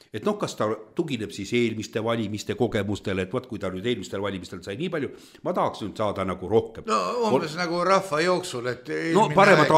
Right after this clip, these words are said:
Speaker 1: aega
Speaker 2: oli,
Speaker 1: saada, jah.
Speaker 2: jah, et kaks sekundit paremini
Speaker 1: No,
Speaker 2: joosta.
Speaker 1: no vot, vot see, see on kindlasti, see peabki olema ja see on, see on ka väga palju, mis
Speaker 2: Kui sinus
Speaker 1: inimesi
Speaker 2: ei ole
Speaker 1: motiveerib.
Speaker 2: võistlejat, hoia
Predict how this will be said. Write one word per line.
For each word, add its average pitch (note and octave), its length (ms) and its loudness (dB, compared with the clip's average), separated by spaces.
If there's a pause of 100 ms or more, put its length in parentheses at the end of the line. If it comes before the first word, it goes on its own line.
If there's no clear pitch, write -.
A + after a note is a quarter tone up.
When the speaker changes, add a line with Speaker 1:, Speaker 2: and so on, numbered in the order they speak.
Speaker 1:
aega A#2 160 6
Speaker 2:
oli, - 20 -2
Speaker 1:
saada, G#2+ 240 6
jah. D3 160 6
Speaker 2:
jah, - 380 -14
et C3 100 -14
kaks - 320 -2
sekundit C3 420 -8
paremini A2 460 -2
Speaker 1:
No, A2 140 -4
Speaker 2:
joosta. D3 100 -4
Speaker 1:
no E3+ 140 0
vot, - 180 -4 (460)
vot - 160 -2 (100)
see, E3 480 2
see G3 160 4
on F3 100 2
kindlasti, D3 540 0
see E3 80 2
peabki F3+ 320 -2
olema G#2+ 320 2
ja G2 80 -6
see D#3+ 80 0
on, D3+ 140 -4 (260)
see E3 160 -2
on D#3+ 80 -6
ka F#3 240 0 (300)
väga E3 180 2
palju, C3 320 0
mis B2 160 0
Speaker 2:
Kui E3 160 0
sinus D#3 320 4
Speaker 1:
inimesi C#3+ 80 6
Speaker 2:
ei - 160 6
ole - 0 -
Speaker 1:
motiveerib. - 320 6
Speaker 2:
võistlejat, F3+ 640 0
hoia G#3 380 4